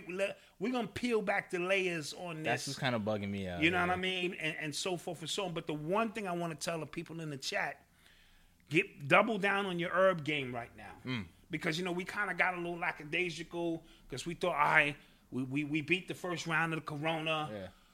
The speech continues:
Speaker 1: Whew! Now, you know, we chilling and we give, they giving, give us free, give us free.
Speaker 2: <laughs>
Speaker 1: And then they hit you with this, and this will definitely compromise the immune system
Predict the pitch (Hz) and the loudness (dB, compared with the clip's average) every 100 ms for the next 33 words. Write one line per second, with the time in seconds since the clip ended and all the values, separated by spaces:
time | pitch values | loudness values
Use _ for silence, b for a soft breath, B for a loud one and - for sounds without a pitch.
0 | b - - 330 370 196 123 - 147 156 | b -4 6 10 10 10 2 0 2 2
1 | 175 170 143 151 - 190 175 165 160 - | 2 -2 -2 -2 0 2 2 0 -2 -6
2 | B - 131 151 156 165 147 151 151 170 | B -6 2 2 4 2 2 2 2 2
3 | 165 147 131 165 160 147 - - 185 185 | 0 -4 2 4 4 0 -4 -2 0 0
4 | 180 - b b b - 170 165 - 180 | -2 -8 b b b 2 4 4 2 0
5 | 190 175 202 147 135 - - - 156 143 | 2 0 -2 -6 -8 -12 -14 0 2 6
6 | 185 196 185 175 165 180 196 196 180 170 | 10 10 8 2 2 2 2 0 -4 2
7 | 214 202 180 - - b b _ - 165 | 4 4 2 -6 -8 b b _ 2 2
8 | 156 185 190 185 175 156 180 180 180 175 | 4 2 2 0 0 4 4 4 0 -2
9 | 170 - 185 185 180 170 156 156 135 165 | -2 -2 -2 -2 -2 0 2 2 0 -4
10 | 160 156 175 185 170 - 131 - - | -2 0 0 0 0 -2 -6 -10 -16